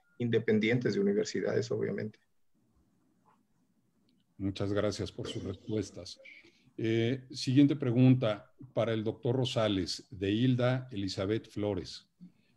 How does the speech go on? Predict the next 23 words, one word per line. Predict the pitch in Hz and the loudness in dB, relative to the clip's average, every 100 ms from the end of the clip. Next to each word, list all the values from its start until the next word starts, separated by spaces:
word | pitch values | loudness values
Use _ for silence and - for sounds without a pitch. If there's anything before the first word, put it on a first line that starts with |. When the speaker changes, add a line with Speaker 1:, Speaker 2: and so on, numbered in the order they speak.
| _ | _
Speaker 2:
¿Hay | 135 147 | 2 4
alternativas | 165 156 127 117 107 135 139 135 | 4 2 0 2 0 2 4 4
aparte | - - 120 117 127 | 0 0 0 0 0
del | 104 117 | 0 0
ácido | 120 139 110 | 0 0 0
acético | 95 - 117 - 123 - 123 | -2 0 -2 -2 -8 -4 -2
al | 104 | -2
uso | 107 131 | -2 -2
de | 104 | -2
herbicidas? | 95 87 - 98 101 180 - - _ _ _ _ _ _ _ _ _ _ _ _ _ _ _ _ _ _ _ _ 151 | -4 -6 -4 -2 0 -2 -6 -14 _ _ _ _ _ _ _ _ _ _ _ _ _ _ _ _ _ _ _ _ 0
Speaker 1:
Pues | 143 - | 2 4
sí | 156 | 2
hay. | 151 247 - - | 4 2 0 -6
El, | 196 131 131 131 | -2 2 4 4
el, | 127 120 117 | 2 2 0
el | 123 | 0
caso | 120 151 170 | 2 0 2
es | 151 | 2
que | 143 | 2
sean | 151 151 | 2 2
rentables, | 139 113 123 147 170 120 - - | 2 2 2 4 4 2 -2 -2
¿verdad? | 113 - 113 - | 0 0 0 0
Eh, | 120 113 113 - - | 2 2 0 -2 -4